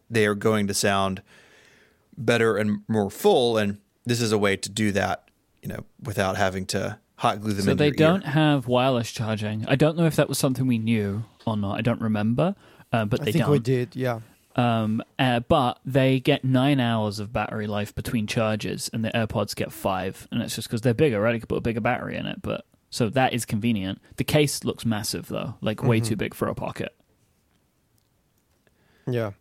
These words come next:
Speaker 1: It's big. I think, I think it is too big for, for a pocket. And, I mean, the, the Powerbeats Pro are bigger 'cause they have, like, the
Speaker 2: Mm-hmm.
Speaker 1: ear loop. What, does that thing have a name?
Speaker 2: Let's
Speaker 1: Ear
Speaker 2: just
Speaker 1: loop?
Speaker 2: call it an ear loop.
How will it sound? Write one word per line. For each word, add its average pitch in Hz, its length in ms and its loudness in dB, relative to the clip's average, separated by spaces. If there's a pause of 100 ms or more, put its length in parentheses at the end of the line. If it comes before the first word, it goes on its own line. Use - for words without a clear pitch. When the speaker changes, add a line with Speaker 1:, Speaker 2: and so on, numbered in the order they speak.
Speaker 1:
It's - 100 -10
big. 98 340 -2 (520)
I 113 60 0
think, 110 200 -2
I 113 100 2
think 110 160 -2
it 101 80 0
is 98 120 -2
too - 120 -8
big 92 220 -4
for, 92 320 -4
for 104 180 -2
a 101 60 -2
pocket. 101 480 -2
And, 131 260 0
I 147 40 2
mean, 147 200 2
the, 131 180 2 (140)
the 123 140 2
Powerbeats 151 420 -2
Pro 123 220 2
are 113 140 4
bigger 113 260 2
'cause 104 160 -4
they 101 80 2
have, 101 200 0
like, 95 200 -4
the 92 300 0 (520)
Speaker 2:
Mm-hmm. 139 260 0
Speaker 1:
ear 131 380 4
loop. 131 400 2 (100)
What, 131 140 4
does 135 80 0
that 190 120 2
thing 226 140 -2
have 156 240 2
a 123 40 4
name? 123 440 2 (580)
Speaker 2:
Let's 123 320 -6
Speaker 1:
Ear 120 100 4
Speaker 2:
just 135 120 -2
Speaker 1:
loop? 170 80 4
Speaker 2:
call 113 160 2
it 110 80 -2
an 110 140 -4
ear 110 180 -2
loop. 110 340 -2